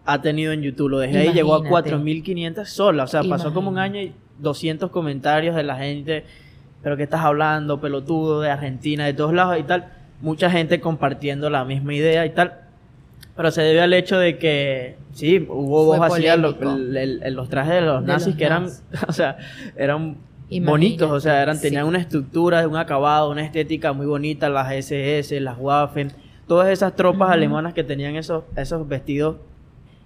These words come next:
Speaker 1: eran, la mayoría de hecho, impregnados por Hugo
Speaker 2: Bueno,
Speaker 1: Boss.
Speaker 2: y si tú te pones a ver la ropa de hoy en día de Hugo Boss, es siempre ropa muy formal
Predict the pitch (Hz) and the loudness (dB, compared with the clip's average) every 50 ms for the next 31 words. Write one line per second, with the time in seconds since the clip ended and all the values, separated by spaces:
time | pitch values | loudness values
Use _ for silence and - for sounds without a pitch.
0 | - - - 147 143 151 160 165 156 151 139 - 156 147 143 143 143 139 139 139 | -16 -6 -2 0 0 0 0 -2 -4 -8 -8 -4 -2 -2 0 0 0 -2 0 0
1 | 143 151 160 165 170 165 170 214 214 208 - - 170 151 139 143 139 135 131 135 | 2 4 4 4 2 2 0 -4 -4 -4 -6 -6 -8 -8 -6 -4 -6 -6 -4 -2
2 | 143 156 - - 147 135 135 135 135 - 233 254 247 233 - 214 185 208 190 214 | -2 -2 -2 -4 -6 -4 -4 -2 2 4 4 4 2 0 -2 -2 -4 -2 -2 -2
3 | 208 226 226 247 262 254 233 214 214 208 208 226 240 233 240 226 214 214 214 - | 0 2 2 4 4 4 4 4 4 2 0 2 2 2 4 4 4 2 2 4
4 | 233 233 226 220 208 196 190 202 214 220 220 214 214 220 233 247 247 214 202 180 | 4 6 6 6 6 4 2 0 0 0 2 2 2 2 2 0 0 2 2 2
5 | 180 185 208 240 240 - 226 185 156 - - 196 190 196 185 202 202 208 208 208 | 4 4 2 2 0 -2 -4 -4 -4 -2 -4 -4 -4 -2 -2 -2 -2 0 0 0
6 | 196 190 - 202 202 202 202 190 185 185 175 175 - - 180 170 165 156 151 156 | -2 0 0 0 0 0 -2 -4 -6 -6 -8 -10 -6 -4 -4 -4 -4 -4 -4 -2
7 | 196 247 247 185 143 143 | -2 -2 -2 -2 -4 -6